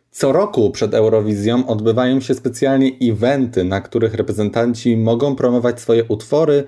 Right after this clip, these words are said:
spotykać się ze sobą, a także z fanami. Niestety z powodu pandemii,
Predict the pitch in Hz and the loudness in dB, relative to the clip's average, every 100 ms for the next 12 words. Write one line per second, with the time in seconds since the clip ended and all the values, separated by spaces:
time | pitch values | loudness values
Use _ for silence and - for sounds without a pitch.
0 | - - 147 185 175 160 - 135 131 - | -8 -4 -2 0 0 -2 -2 -2 -2 0
1 | 123 131 127 113 117 107 110 - 104 85 | 0 2 2 2 -2 0 -4 -2 -2 -2
2 | 80 85 - 113 113 123 - 170 170 - | -2 -6 -8 -2 -2 0 -2 0 0 -2
3 | 135 131 135 135 135 123 123 131 120 117 | -4 -2 0 0 0 0 0 0 0 0
4 | 113 113 | -2 -4